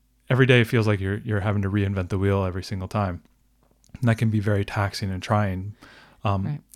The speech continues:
Speaker 1: if you are having to adapt in those ways. But, you know, having this partnership,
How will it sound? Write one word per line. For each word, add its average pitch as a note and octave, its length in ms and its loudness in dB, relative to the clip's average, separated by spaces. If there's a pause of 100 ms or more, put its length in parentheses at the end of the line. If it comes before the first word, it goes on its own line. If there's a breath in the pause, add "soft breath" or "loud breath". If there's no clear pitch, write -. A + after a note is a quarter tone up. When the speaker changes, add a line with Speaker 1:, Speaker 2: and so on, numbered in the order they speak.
Speaker 1:
if C3 200 2
you A2+ 220 2
are G2 140 0
having G2 360 -2
to G2+ 140 -4
adapt F#2 400 -4
in F#2+ 80 -4
those F#2 220 -6
ways. F3+ 200 0
But, - 260 -2 (180)
you E3 140 2
know, G#2 200 2 (800 loud breath)
having D#3 240 4
this D#3+ 120 4
partnership, C#3+ 460 0